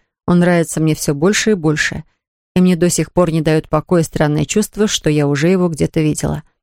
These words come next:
Надеюсь, когда-нибудь смогу найти этому объяснение". Миссис Кэрри то и дело упоминала о Джимми, и это больно ранило Полианну.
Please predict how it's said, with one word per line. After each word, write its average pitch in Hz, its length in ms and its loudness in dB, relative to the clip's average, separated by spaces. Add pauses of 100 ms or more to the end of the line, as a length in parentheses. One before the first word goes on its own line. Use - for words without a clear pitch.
(200)
Надеюсь, 160 300 0
когда-нибудь 151 600 -2
смогу 160 340 -2
найти 185 360 0
этому 175 360 0
объяснение". 156 680 -4 (720)
Миссис 214 360 0
Кэрри 220 300 0
то - 120 -2
и 196 80 4
дело 196 260 2
упоминала 170 540 0
о 160 60 0
Джимми, 175 420 0 (420)
и 180 60 2
это 180 160 0
больно 196 320 2
ранило 175 320 0
Полианну. 156 500 -2